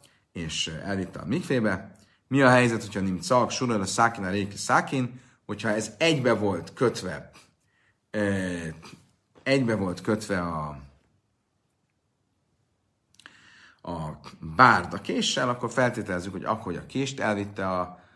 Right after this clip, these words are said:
ö, ö, a, a mikvébe, úgy elvitte a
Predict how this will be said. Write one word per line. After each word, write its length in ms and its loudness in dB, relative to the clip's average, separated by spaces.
ö, 520 -4
ö, 380 -6
a, 60 -10
a 260 -6
mikvébe, 440 -4
úgy 220 -4
elvitte 880 -10
a 160 -6